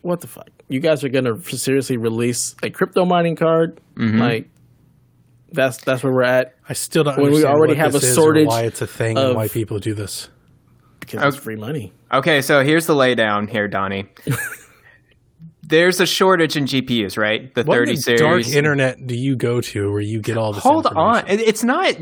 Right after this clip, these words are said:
Speaker 2: dark
Speaker 1: not even
Speaker 2: internet.
Speaker 1: dark internet.
Speaker 2: There's, there's a resurgence, <laughs> Donnie, in crypto mining. And what
Speaker 3: Okay,
Speaker 2: crypto
Speaker 3: real
Speaker 1: Elon Musk.
Speaker 3: defensive.
Speaker 2: in crypto mining,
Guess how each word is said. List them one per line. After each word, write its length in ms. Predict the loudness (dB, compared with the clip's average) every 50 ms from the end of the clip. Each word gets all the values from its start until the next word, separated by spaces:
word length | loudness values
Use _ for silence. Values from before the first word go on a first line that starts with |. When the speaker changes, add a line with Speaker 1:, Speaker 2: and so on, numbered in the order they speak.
| -4 0
Speaker 2:
dark 200 | 2 2 4 4
Speaker 1:
not 100 | 2 2
even 80 | 2
Speaker 2:
internet. 240 | 2 4 2 2 2 2
Speaker 1:
dark 200 | 2 2 2 4
internet. 480 | 4 4 4 4 2 0 -4 -4 -8 -14 -20 -20 -20 -20 -20 -20 _ -20 _ _ -20 -20 -20 -20 -20 -20 -20 -20 -16 -2
Speaker 2:
There's, 320 | 2 4 4 4 2 0 -6 -8 -8 -18 -16 -14
there's 300 | -8 0 0 0 2 2
a 60 | 2
resurgence, 1000 | 0 0 0 -2 0 2 2 2 2 2 -2 -4 -4 -4 -4 -4 -6 -6 -6 -8 -14 -20
<laughs> 80 | _
Donnie, 420 | -2 0 0 0 0 0 -2 -4 -4
in 320 | -4 -2 -2 -2 -2 -2
crypto 500 | -4 -2 -2 -2 -2 0 0 0 0 0
mining. 480 | 0 0 -2 -2 -4 -6 -10 -12 -12 -18 _ _ _ _ _ _ _ _
And 160 | -2 0 2
what 120 | 2 2 2
Speaker 3:
Okay, 200 | 2 0 0 2
Speaker 2:
crypto 160 | 0 -2 -2 0 0
Speaker 3:
real 200 | 0 0 0 0
Speaker 1:
Elon 80 | 0 -2
Musk. 280 | -2 -2 -2 -4 -4 -6
Speaker 3:
defensive. 260 | -6 -14 -18 -18 _ _ _ _ _ _ _ _ _ _
Speaker 2:
in 160 | -4 -4 -2
crypto 360 | 0 0 0 2 2 0 0
mining, 600 | 2 0 0 0 0 0 0 -2 -2 -4 -8 -14